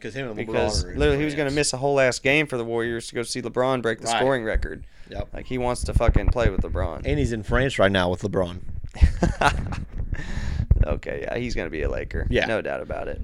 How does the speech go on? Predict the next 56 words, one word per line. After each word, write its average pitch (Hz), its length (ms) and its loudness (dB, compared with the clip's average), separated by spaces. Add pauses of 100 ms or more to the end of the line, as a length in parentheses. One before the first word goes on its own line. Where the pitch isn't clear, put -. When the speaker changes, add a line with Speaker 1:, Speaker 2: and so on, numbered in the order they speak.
Speaker 2:
No 90 180 -8
doubt 71 180 -4
about - 100 -4
Speaker 1:
I 131 40 4
Speaker 2:
it. - 60 4
Speaker 1:
see 139 220 2
him - 200 0
Speaker 2:
Honestly, - 440 0
Speaker 1:
and 120 160 -2
Chris 113 240 -4
Paul 117 160 -2
Speaker 2:
you 131 60 8
wanna 127 160 8
Speaker 1:
being - 20 8
Speaker 2:
go 120 60 6
to 117 80 0
Speaker 1:
a - 20 -10
Laker. - 100 -8
Speaker 2:
Kansas 120 360 -4
and 78 100 -10
bet 92 140 0
on 113 140 -2
that? 113 240 -4 (180)
Speaker 1:
Yeah. 101 420 -4
Speaker 2:
Like, 185 160 -2
<laughs> - 60 -4
Speaker 1:
Yeah, 147 260 8
what 131 180 6
are 143 60 0
the - 80 2
Speaker 2:
literally, 139 240 12
Speaker 1:
odds 135 80 4
on 135 120 8
Speaker 2:
there's 165 140 6
definitely 165 280 8
odds 131 280 8
Speaker 1:
yeah. 135 140 6
Speaker 2:
on 107 60 4
that. 104 220 2 (160)
Speaker 1:
What's 143 180 4
the 147 80 2
odds 139 180 4
on 120 140 2
Draymond 117 320 4
Speaker 2:
Shit. 120 100 4
Speaker 1:
going 107 280 2
to 101 120 -4
the 98 80 -8
Lakers? 101 540 -6 (840)
Speaker 2:
Probably, - 220 -10
like, - 60 -8
Speaker 1:
Probably, 127 140 0
like, 101 140 -2
plus 123 220 2
three 123 160 0
hundred. 117 140 6